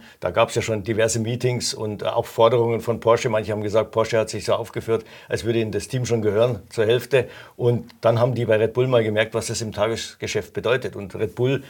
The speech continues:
eine der Stärken dieses Teams, nicht nur dieses Teams, auch generell der Formel eins Teams, aber dieses Teams vielleicht in, in, im Besonderen ist, dass man eben schnell, flexibel ist, äh, dass es da kein Ministerium gibt, die, die irgendwie tagelang über irgendwelchen Entscheidungen brüten.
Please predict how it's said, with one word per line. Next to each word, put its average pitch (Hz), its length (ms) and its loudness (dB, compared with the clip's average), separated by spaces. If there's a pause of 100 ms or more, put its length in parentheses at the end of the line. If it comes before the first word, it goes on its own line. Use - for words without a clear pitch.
eine 110 240 0
der 104 100 0
Stärken 131 580 4 (640)
dieses 123 300 0
Teams, - 540 -2
nicht 120 180 -4
nur 110 80 -2
dieses 151 300 2
Teams, 127 200 -4
auch 98 200 -2 (280)
generell 127 340 6
der 123 80 2
Formel 123 240 0
eins 120 220 -2
Teams, 110 180 -4
aber 98 220 0
dieses 117 260 -4
Teams 110 260 -8
vielleicht 101 320 -4
in, 123 220 -12
in, 123 440 -12
im 110 180 -10
Besonderen 143 500 4
ist, 135 380 -4 (180)
dass - 160 -4
man 127 120 -2
eben 123 120 -4
schnell, 139 480 0 (160)
flexibel 147 680 -2
ist, - 420 -2 (160)
äh, 113 80 -2
dass 120 220 2
es 113 100 -4
da 120 140 4
kein 120 240 0
Ministerium 120 580 0
gibt, 127 420 -6
die, 117 320 -4
die 127 240 -6
irgendwie 123 460 -2
tagelang 120 500 6
über 117 220 -4
irgendwelchen 113 320 -4
Entscheidungen 120 560 0
brüten. 123 440 0